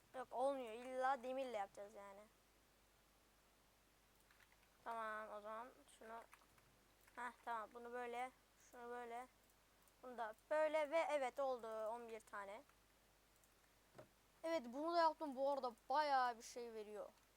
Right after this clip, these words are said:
Bu ne? Oha, bu arada güçlü bir tane kürek de verdi.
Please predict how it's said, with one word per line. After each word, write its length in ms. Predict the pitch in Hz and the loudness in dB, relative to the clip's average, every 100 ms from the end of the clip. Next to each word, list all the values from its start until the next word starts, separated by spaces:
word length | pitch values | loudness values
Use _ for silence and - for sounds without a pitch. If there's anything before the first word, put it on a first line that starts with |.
| _ _ _ - - - - _ _ - - _ - - - - - _ - - - _ - | _ _ _ -20 -20 -20 -20 _ _ -20 -20 _ -20 -20 -20 -20 -20 _ -20 -20 -20 _ -16
Bu 160 | 247 285 | -6 -2
ne? 320 | 302 320 330 - - - _ _ _ _ _ - - _ _ - _ _ - _ - - _ | 2 0 -2 -10 -20 -20 _ _ _ _ _ -20 -20 _ _ -20 _ _ -20 _ -20 -20 _
Oha, 360 | 214 214 269 294 | -10 6 8 10
bu 100 | 269 | 8
arada 200 | 233 214 | 6 2
güçlü 560 | 208 202 233 - 285 262 | -10 -12 -8 -6 -6 -10
bir 80 | - | -8
tane 280 | 277 285 | -6 -6
kürek 460 | 294 - 247 247 - | -10 -12 -6 -6 -4
de 80 | 202 | -4
verdi. 360 | 240 - - | -4 -8 -18